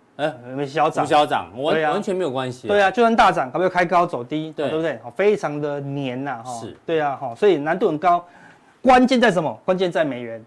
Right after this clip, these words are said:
Speaker 1: 嗯。
Speaker 2: 哦，美元现在看，一直在这个月线底下震荡，震荡，震荡，也一直在前低以下，
Speaker 1: 低附近。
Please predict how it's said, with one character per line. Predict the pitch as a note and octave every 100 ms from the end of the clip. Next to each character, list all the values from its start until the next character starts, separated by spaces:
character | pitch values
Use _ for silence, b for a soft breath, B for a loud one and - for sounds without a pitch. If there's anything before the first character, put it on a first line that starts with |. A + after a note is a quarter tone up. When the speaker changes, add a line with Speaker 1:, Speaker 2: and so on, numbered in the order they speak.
| _
Speaker 1:
嗯。 | C3 B2
Speaker 2:
哦， | D3+
美 | D3+ F#3
元 | A3
现 | A#3+
在 | A#3
看， | G3+ b b b b b
一 | D4+
直 | C#4 A#3
在 | G#3 A#3+
这 | A3+
个 | G#3
月 | A#3 B3+ G3+
线 | - A#3+ E3 C#3
底 | D3+
下 | C3+ G#3 D#3+ -
震 | G#3+ F3
荡， | E3
震 | D3+ D#3+
荡， | D#3
震 | D3+ C#3+
荡， | C#3 B2+
也 | D#3 G3
一 | D4
直 | A3
在 | A3 B3
前 | - - F3 A3+ B3+ B3+
低 | C4 A#3+
以 | A3 E3+ G#3+
下， | A3
Speaker 1:
低 | F#3+
附 |
近。 | C#3+